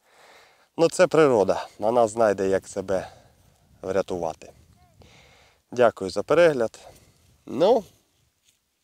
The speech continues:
чекаємо. Чекаємо чогось. Бо без цього чогось буде повна дупа. До речі, ось, ну, ходить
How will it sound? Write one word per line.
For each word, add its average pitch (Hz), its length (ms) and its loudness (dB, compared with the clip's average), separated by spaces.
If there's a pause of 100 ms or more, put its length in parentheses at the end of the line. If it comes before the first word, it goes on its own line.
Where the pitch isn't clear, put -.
(240)
чекаємо. 143 680 2 (1300)
Чекаємо 156 580 0
чогось. 95 540 -14 (1080)
Бо 107 180 -10
без 113 160 -14
цього 113 340 -6
чогось 131 580 -10 (100)
буде 117 360 -12
повна 104 400 -12
дупа. 92 360 -14 (640)
До 107 140 -2
речі, 110 300 -2
ось, - 280 -4
ну, 190 140 -4
ходить - 480 -6